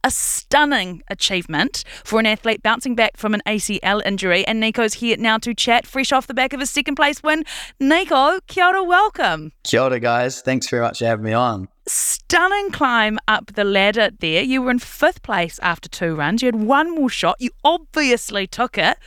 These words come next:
Speaker 1: What was going through your head?
Speaker 2: Um, I don't know. I was pretty relaxed, to be honest.
Speaker 1: <laughs>
Speaker 2: Yeah, I've found myself in that situation, uh, the last few times I've been to X Games, and, um, I know that I just have to stick to my guns and, uh, really just focus on what I wanna do, and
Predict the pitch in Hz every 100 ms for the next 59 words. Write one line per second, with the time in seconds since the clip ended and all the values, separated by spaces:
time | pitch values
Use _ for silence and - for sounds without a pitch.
0 | - - 294 330 330 262 269 247 233 214
1 | 175 202 294 - _ 117 131 139 139 135
2 | - 123 160 185 202 139 117 - 156 170
3 | 156 180 131 - - - 202 208 247 285
4 | 302 - 262 _ - 156 135 - 117 120
5 | 110 _ 127 123 123 - 120 110 113 -
6 | - 104 113 107 - 110 104 110 - 110
7 | 107 104 107 110 107 - 107 110 107 104
8 | 101 104 90 101 - 104 110 104 101 -
9 | _ _ - - 104 98 98 85 107 104
10 | 98 95 - 101 107 107 98 101 - 113
11 | - 107 104 104 110 127 104 101 101 -
12 | 98 101 95 95 98 104 98 104 - 104
13 | 101 107 101 98 104 104 104 95 104 110
14 | 98 95